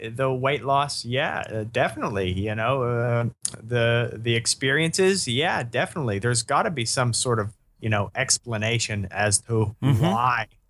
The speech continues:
Speaker 1: as to why people are faced with certain experiences. So I could say that, yeah, it's a, it's a, we have, I guess you could call a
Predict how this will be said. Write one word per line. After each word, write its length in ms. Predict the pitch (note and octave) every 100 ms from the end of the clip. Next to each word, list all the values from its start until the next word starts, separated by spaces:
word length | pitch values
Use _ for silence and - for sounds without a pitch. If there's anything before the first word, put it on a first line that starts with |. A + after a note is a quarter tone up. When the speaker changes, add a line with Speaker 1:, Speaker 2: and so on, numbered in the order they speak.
| _ _ _ _
Speaker 1:
as 180 | A2+ A#2
to 140 | A#2+
why 380 | G#2+ G#2 A2+ B2
people 380 | A#2+ A#2 G#2+ G#2+
are 100 | G2+
faced 380 | - G#2 G2 G2+
with 160 | F#2+
certain 280 | - A2 D#2+
experiences. 800 | G2+ - G#2 F#2+ F#2 F2+ F2 F2+
So 460 | - - A#2+ A2+ A2+
I 160 | A2 C3+
could 160 | C#3+ C3
say 260 | - B2+
that, 220 | A#2+ G#2+
yeah, 380 | A2+ A#2+ G#2 C3
it's 300 | - A#2 -
a, 320 | B2+ B2 B2+ - _ - - _ _ _
it's 100 | -
a, 260 | C3+ B2 -
we 240 | A#2+ B2 A#2
have, 340 | B2+ A#2+ A#2+ _ -
I 80 | B2+
guess 260 | C3 A#2+ C3
you 80 |
could 220 | - C3 -
call 320 | B2+ B2 A2+
a 260 | A2 G#2